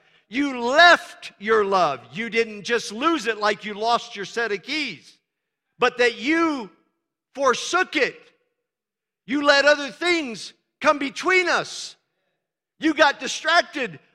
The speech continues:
by the issues around you. You maybe got overcome by your own emotional frailty, and you started not loving me like you used to love me.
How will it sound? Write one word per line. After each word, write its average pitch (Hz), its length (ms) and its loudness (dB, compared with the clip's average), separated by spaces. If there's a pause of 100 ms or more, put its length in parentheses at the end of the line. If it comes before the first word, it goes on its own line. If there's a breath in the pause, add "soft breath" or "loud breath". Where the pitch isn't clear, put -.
by 277 160 6
the 294 180 0
issues 285 420 -4
around 311 480 4
you. 165 280 -6 (640)
You 302 140 -4
maybe 302 300 0
got 285 220 4
overcome 285 680 2
by 262 120 2
your 269 180 -2
own 294 160 -2
emotional 269 800 0 (160)
frailty, 311 840 0 (680)
and 247 420 2 (300)
you 285 240 -2
started 254 680 0
not 233 340 2
loving 285 480 4
me 196 300 -4 (180)
like 226 260 2
you 262 100 -6
used 262 380 -4
to 233 80 -4
love 160 280 -4
me. 127 240 -18